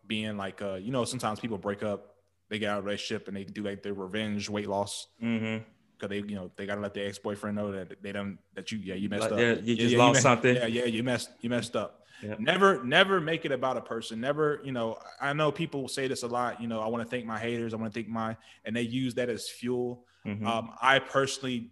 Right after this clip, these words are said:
Speaker 1: do not think that is the best method because it still kind of validates them as
Speaker 2: Yeah.
Speaker 1: the reason. Like, if what, if it wasn't for me, you wouldn't have got, you wouldn't have got to where you at.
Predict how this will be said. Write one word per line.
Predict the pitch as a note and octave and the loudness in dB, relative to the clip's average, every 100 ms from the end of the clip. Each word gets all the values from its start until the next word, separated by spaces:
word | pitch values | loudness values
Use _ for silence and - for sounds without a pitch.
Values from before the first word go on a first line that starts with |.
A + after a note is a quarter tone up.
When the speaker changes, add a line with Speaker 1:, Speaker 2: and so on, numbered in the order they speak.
| - | -8
Speaker 1:
do | A#2 | -4
not | A2+ A2+ - | -4 -4 -6
think | A#2+ G#2 | -10 -6
that | G#2+ A2 | -4 -4
is | G2+ | -6
the | G2 | -8
best | - G#2+ G#2 G2+ | -6 -6 -6 -6
method | G#2 G#2+ G#2 | -8 -8 -12
because | G#2 A2+ G#2 G2+ - - | -8 -6 -6 -8 -14 -10
it | A2 - | -10 -8
still | - C3 B2 - | -2 0 0 -2
kind | A#2+ A2+ | -4 -6
of | G2 F#2 | -6 -6
validates | A2 G#2+ G#2+ G#2+ - - | -4 -4 -6 -10 -12 -12
them | G#2 G#2+ G#2+ - _ _ - | -8 -6 -8 -12 _ _ -6
as | G#2+ G#2 F#2 | -4 -4 -6
Speaker 2:
Yeah. | |
Speaker 1:
the | G2 | -8
reason. | G#2+ G#2 G#2 A2+ - _ _ _ _ A#2 | -8 -6 -8 -10 -14 _ _ _ _ -6
Like, | A#2 | 0
if | C3+ | 4
what, | D3 | 4
if | A#2+ B2+ | 2 0
it | |
wasn't | C#3 C3 B2 | 2 0 -2
for | C3 | -4
me, | B2+ | -2
you | B2 | 0
wouldn't | B2 A2+ | 0 -2
have | G#2+ | -2
got, | A2+ | -2
you | A#2+ C3 | 0 0
wouldn't | A#2+ | -2
have | A2+ | -2
got | A#2 G2+ | -4 -4
to | |
where | G#2+ | -6
you | G#2 G#2 | -4 -6
at. | F#2 - | -8 -12